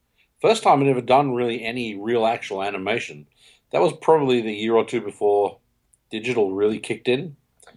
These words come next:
'cause we shot, I think we might have been the last year to shoot on film. And so, uh, I, um,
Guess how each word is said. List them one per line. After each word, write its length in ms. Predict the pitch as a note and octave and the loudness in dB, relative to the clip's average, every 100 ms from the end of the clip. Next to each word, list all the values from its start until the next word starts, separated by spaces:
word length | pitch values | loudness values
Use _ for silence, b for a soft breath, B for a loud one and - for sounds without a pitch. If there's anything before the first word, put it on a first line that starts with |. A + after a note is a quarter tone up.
| - | -16
'cause 140 | G2+ F#2 | -12 -6
we 80 | G2 | -4
shot, 380 | - G#2 - - | 0 0 -2 -4
I 140 | G2 | -4
think 300 | - A3+ A#3 | -2 -2 0
we 120 | D#3 | 2
might 180 | D3+ C#3 | 4 4
have 80 | B2+ | 4
been 100 | A#2+ | 0
the 40 | |
last 340 | G#2+ G#2+ G#2+ A2 | 2 4 2 -2
year 140 | A2 | -4
to 80 | F#2+ | -4
shoot 320 | - - G#2+ | -6 -10 -10
on 140 | F2+ F2+ | -12 -14
film. 500 | - G#2+ F2 D2 - - _ _ | -10 -8 -8 -12 -20 -20 _ _
And 220 | - G#2+ F#2+ | -12 -10 -4
so, 500 | A2+ G#2+ G2+ G2+ G#2 | 0 2 2 2 0
uh, 560 | F#2+ F#2+ F#2 F2+ F2 | 0 -2 0 -2 -2
I, 300 | E2+ F#2+ F#2+ | -2 0 0
um, 480 | F#2 F#2 F2+ F2 F#2 | 0 -2 -4 -10 -10